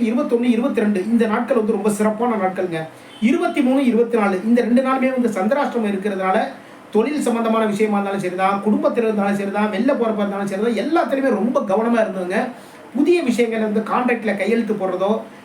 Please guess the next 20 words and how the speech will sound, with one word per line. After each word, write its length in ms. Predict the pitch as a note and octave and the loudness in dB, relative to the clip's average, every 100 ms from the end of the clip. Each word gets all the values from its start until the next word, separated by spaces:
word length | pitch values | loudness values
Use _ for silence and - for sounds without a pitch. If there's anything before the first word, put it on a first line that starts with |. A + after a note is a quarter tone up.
| - | -2
இல்ல 160 | A#3+ | 0
புதிய 380 | B3 B3 B3+ E4 | 0 -2 0 2
வ-, 220 | B3+ A3+ | 0 -2
புதிய 240 | A3 C#4+ C#4 | -2 -2 0
தொழில் 220 | A3+ C#4 | 0 0
சம்பந்தமான 440 | B3 A#3+ A#3+ A3+ | 0 2 2 0
விஷயங்கள் 380 | G#3+ G#3 G#3+ G#3 | 0 0 0 0
வந்து 260 | G#3+ G#3 G3+ | 0 0 0
பேசுறதோ, 520 | G#3 G3+ G3+ A#3+ G#3 | 0 0 0 0 0
இது 100 | G3+ | 0
எல்லாமே 280 | G#3+ B3 B3+ | 0 0 0
வந்து 200 | B3+ A#3+ | 0 0
இந்த 160 | G3+ | 0
ரெண்டு 300 | F3+ A3 A#3 | 0 0 2
நாட்கள் 240 | A#3 B3 A3+ | 0 0 0
வந்து 320 | A3 A3 F3+ | 0 0 0
தவிர்த்துருங்க. 440 | A3 A3 G3 F3+ G#3 - - - - - - - - | 0 -2 -2 -2 -4 -6 -14 -20 -20 -20 -20 -20 -6
தவிர்க்கிறது 520 | F3+ C4+ D4 C#4+ B3 | -2 0 0 0 0
ரொம்ப 200 | G#3+ G3 | 0 0
நல்லது. 420 | G3+ F3+ G#3 B3+ | -2 0 2 0